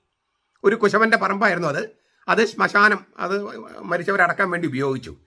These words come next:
അതിനെയൊക്കെയാണ് ആ, ആ പശ്ചാത്തലമാണ് ഈ ഇപ്പൊ ഈ പറഞ്ഞിരിക്കുന്നതൊക്കെ. ആ, അവിടെയാണ് ഇവൻ പോയി കെട്ടി തൂങ്ങി ചത്ത എന്നുള്ളതാണ് ആ പോയിന്റ്. സ്വാഭാവികമായിട്ട് നമുക്ക് വീണ്ടും ഒരു ചോദ്യം വരാം, യൂദാസ് പശ്ചാത്തപിച്ചു എന്ന് എഴുതിയിട്ടില്ലേ എന്ന്.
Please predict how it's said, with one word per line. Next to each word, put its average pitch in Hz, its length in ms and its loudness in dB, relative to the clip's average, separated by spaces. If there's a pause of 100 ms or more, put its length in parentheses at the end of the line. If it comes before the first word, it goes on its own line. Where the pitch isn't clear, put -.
(560)
അതിനെയൊക്കെയാണ് 202 840 2
ആ, 175 280 -4
ആ 240 260 2
പശ്ചാത്തലമാണ് 208 680 0
ഈ 170 360 -6
ഇപ്പൊ 175 180 -6
ഈ 175 80 0
പറഞ്ഞിരിക്കുന്നതൊക്കെ. 160 840 -2 (420)
ആ, 123 240 -6
അവിടെയാണ് 170 500 4 (120)
ഇവൻ 156 260 0
പോയി 156 440 0
കെട്ടി 147 140 -4
തൂങ്ങി 147 420 -4
ചത്ത 139 240 -2
എന്നുള്ളതാണ് 139 600 0
ആ 139 60 -2
പോയിന്റ്. 127 400 -2 (1200)
സ്വാഭാവികമായിട്ട് 226 800 4
നമുക്ക് 175 160 0
വീണ്ടും 180 260 6
ഒരു 180 60 4
ചോദ്യം 147 300 2
വരാം, 123 340 0 (480)
യൂദാസ് 226 480 6
പശ്ചാത്തപിച്ചു 214 760 0
എന്ന് 165 140 6
എഴുതിയിട്ടില്ലേ 139 540 -2
എന്ന്. 87 140 -10